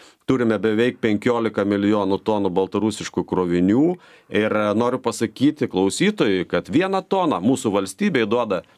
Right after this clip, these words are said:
beveik aštuoniolika eurų pajamų į mūsų biudžetą. Vat galite padauginti tuos milijonus ir jūs gausite tai, ką mes kartu, e, su verslu, su valstybės institucijom. Vakar, tiesa,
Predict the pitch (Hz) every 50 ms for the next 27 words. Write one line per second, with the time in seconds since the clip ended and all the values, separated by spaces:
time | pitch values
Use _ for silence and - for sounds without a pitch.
0 | - - - 107 107 143 156 - - - 110 107 - - - 101 101 107 117 131
1 | 143 151 165 160 - 160 - - - - 98 101 110 120 131 139 139 147 156 156
2 | 147 - _ _ _ _ - 95 95 95 98 95 98 104 120 127 120 - 95 92
3 | 92 101 117 113 - - 90 80 85 95 82 85 104 110 107 - - 71 - -
4 | - - - 92 87 85 107 113 117 113 110 - 104 101 - 95 90 80 107 117
5 | 135 151 147 160 160 156 160 156 151 156 151 143 - 139 143 135 135 135 143 143
6 | 139 131 120 - - 104 92 92 85 92 101 104 117 117 - - 110 - 104 92
7 | - _ - 131 156 196 202 208 - _ _ _ - - 113 110 117 117 120 120
8 | 110 - - 107 104 101 101 - _ - - 160 190 202 202 208 208 - - _
9 | _ _ - - 110 107 101 101 - - 113 92 95 98 101 98 - - - 139
10 | 151 165 180 180 170 160 - - 110 107 101 101 92 104 107 104 - - - 180
11 | 185 160 156 143 135 - 135 131 - - 131 - - 139 127 - - 113 104 101
12 | 113 120 113 - 107 101 - - 110 104 - - 110 98 92